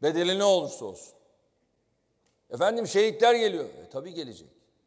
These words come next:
Şehadet bir makamdır. Niçin? İşte bunlar için. Ve buna biz fırsat verdiğimiz anda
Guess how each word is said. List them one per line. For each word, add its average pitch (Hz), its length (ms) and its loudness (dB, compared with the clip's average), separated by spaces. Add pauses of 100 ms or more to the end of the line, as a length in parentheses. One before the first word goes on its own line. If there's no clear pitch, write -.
(1400)
Şehadet 156 580 -2
bir 170 100 -6
makamdır. 165 560 -4 (720)
Niçin? 180 560 -10
İşte - 280 -20
bunlar 120 220 -14
için. - 240 -20 (2500)
Ve 135 380 -4
buna 151 200 -4
biz 147 160 -12
fırsat 147 440 -6
verdiğimiz 147 500 -6
anda 151 680 -2